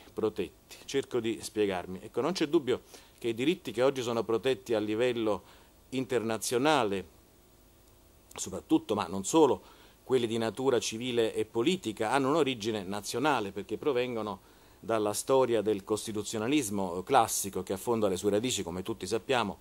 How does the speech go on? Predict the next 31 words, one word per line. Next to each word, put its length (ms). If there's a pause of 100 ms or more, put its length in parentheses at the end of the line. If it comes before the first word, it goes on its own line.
(340)
nella 160
Magna 320
Carta 340
britannica, 760
nella 220
Dichiarazione 600
dei 100
diritti 360
dell'uomo 300
e 20
del 100
cittadino 480
dell'ottantanove, 760
nel 360 (200)
Bill 260
of 120
Rights 340
americano 600 (500)
dello 240
stesso 440
anno, 360
e 160
certamente 560
a 60
queste 380
fonti 440
si 100
sono 340
ispirati 680
gli 80
autori 500